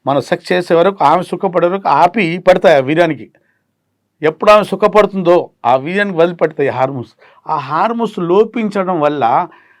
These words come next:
అంగం వైపు వచ్చే కండరాలు, నరాలు ఆ శక్తిని కోల్పోయి వీర్యం తొందర బయటకు తీసేస్తుంటాయి. అ-, అ-, అది ఎందుకు జరిగిందంటే, మనం తెలిసి తెలియని వయసులో హస్తప్రయోగం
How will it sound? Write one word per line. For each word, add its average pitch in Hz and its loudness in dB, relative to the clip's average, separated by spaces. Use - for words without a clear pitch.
అంగం 202 0
వైపు 202 0
వచ్చే 180 -4
కండరాలు, 185 0
నరాలు 165 0
ఆ 160 0
శక్తిని 208 -4
కోల్పోయి 185 0
వీర్యం 165 -4
తొందర 156 -6
బయటకు 123 -8
తీసేస్తుంటాయి. 113 -16
అ-, 151 -2
అ-, 123 -10
అది 143 -2
ఎందుకు 143 -6
జరిగిందంటే, 180 -2
మనం 180 -4
తెలిసి 175 -6
తెలియని 196 -2
వయసులో 160 -2
హస్తప్రయోగం 196 -2